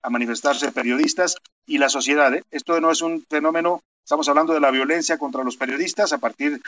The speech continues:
del asesinato el domingo pasado de la periodista Lourdes Maldonado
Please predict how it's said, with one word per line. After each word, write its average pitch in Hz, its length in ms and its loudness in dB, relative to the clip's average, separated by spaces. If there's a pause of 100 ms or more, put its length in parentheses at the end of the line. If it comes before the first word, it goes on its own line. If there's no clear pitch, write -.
(200)
del 123 120 -4
asesinato 123 640 -2 (200)
el 120 160 -8
domingo 143 400 -2
pasado 139 400 2
de 117 80 0
la - 80 -4
periodista 127 320 -4
Lourdes 135 280 -4
Maldonado 123 600 0